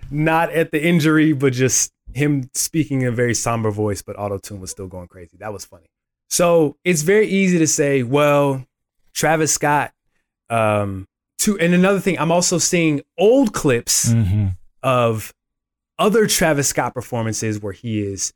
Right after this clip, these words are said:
Speaker 1: you know, inciting violence, um, you know, some, I think the infamous clip where somebody, like, took his shoe off his foot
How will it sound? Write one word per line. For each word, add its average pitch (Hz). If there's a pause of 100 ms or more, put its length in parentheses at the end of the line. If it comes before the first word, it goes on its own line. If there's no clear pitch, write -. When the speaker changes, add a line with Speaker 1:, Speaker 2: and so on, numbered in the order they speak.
(520)
Speaker 1:
you 110
know, 95
inciting 110
violence, 143 (460)
um, 98
you 113
know, 98
some, 120
I 113
think 113
the 104
infamous 113
clip 113
where 104
somebody, 107
like, 98
took 131
his 104
shoe 131
off 123
his -
foot 120